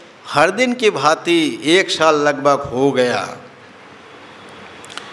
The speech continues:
एक साल लगभग हो गया, तब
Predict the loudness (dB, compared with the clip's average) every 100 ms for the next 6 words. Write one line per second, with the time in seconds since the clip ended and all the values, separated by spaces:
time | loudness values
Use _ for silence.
0 | -18 -18 -18 -18 -20 -4 2 4 4 4
1 | 4 6 4 4 2 2 4 6 8 6
2 | 6 2 -2 -10 -20 -20 0 2 6